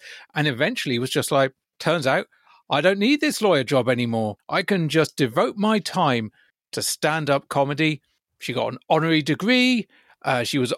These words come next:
honoured for her work in broadcasting and comedy, as well as dealing with issues related to L G B T rights and mental health. And she,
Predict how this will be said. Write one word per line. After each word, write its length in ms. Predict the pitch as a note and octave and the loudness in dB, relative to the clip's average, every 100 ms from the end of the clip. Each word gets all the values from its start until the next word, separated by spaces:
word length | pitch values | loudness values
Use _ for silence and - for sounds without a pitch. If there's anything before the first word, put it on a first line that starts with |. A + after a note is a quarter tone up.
| - | 0
honoured 260 | E3+ E3 | 0 0
for 140 | - C#3+ | -2 2
her 140 | D3+ | 2
work 240 | C3 B2+ C3 | 4 2 0
in 100 | A#2 | 0
broadcasting 500 | C3 - B2 - B2+ | 0 2 -2 0 -4
and 120 | A#2+ | -2
comedy, 520 | F3+ G3 F#3+ G#3 G#3+ | -2 -2 0 0 0
as 300 | D3 C3 A#2+ | 0 0 0
well 240 | C#3+ C3+ | 0 2
as 140 | C3 A#2 | 2 0
dealing 320 | C3+ A#2 A#2 | -2 -2 -4
with 140 | A#2 | -2
issues 500 | C#3 C3 C3+ B2+ A#2+ | -2 -2 -2 -2 -2
related 360 | B2+ A#2+ A#2 - | 0 0 -2 -4
to 140 | C#3+ E3 | -4 0
L 140 | C3 | 0
G 260 | - B2 A#2+ - | 0 -6 -6 -6
B 160 | B2 | -4
T 200 | A#2 A#2+ | -4 -8
rights 400 | A#2 D3 A3 - | -2 0 0 -4
and 120 | D#3+ B2 | -4 -2
mental 320 | A#2+ C3 A2 | -2 -2 -4
health. 440 | - A#3 A#3+ - _ _ _ _ - | 0 0 0 -6 _ _ _ _ -2
And 400 | A3+ B3+ B3+ A3+ _ _ | 0 2 0 -2 _ _
she, 200 | - C#4 | -4 -4